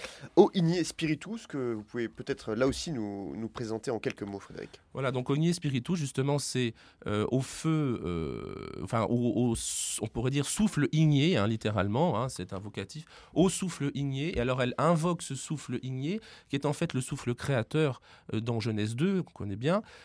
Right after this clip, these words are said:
Speaker 2: Voilà, et ce souffle créateur qui va f-, qui va animer, euh, l'être, qui va former l'Adam, l'animer. Alors elle va développer ça dans le traité de médecine, elle va faire toute une, et toute sa théorie médicale va découler de ça. Et elle va dire que l'âme, en fait,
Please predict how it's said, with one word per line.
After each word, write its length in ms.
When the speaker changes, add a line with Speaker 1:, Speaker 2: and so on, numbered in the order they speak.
Speaker 2:
Voilà, 240
et 80
ce 240
souffle 580
créateur 560
qui 140
va 140
f-, 340
qui 140
va 280
animer, 840
euh, 440
l'être, 520
qui 100
va 100
former 340
l'Adam, 280
l'animer. 420
Alors 200
elle 80
va 120
développer 460
ça 140
dans 80
le 60
traité 240
de 40
médecine, 420
elle 80
va 40
faire 160
toute 200
une, 100
et 80
toute 160
sa 120
théorie 200
médicale 400
va 140
découler 400
de 100
ça. 300
Et 80
elle 100
va 120
dire 320
que 280
l'âme, 600
en 80
fait, 360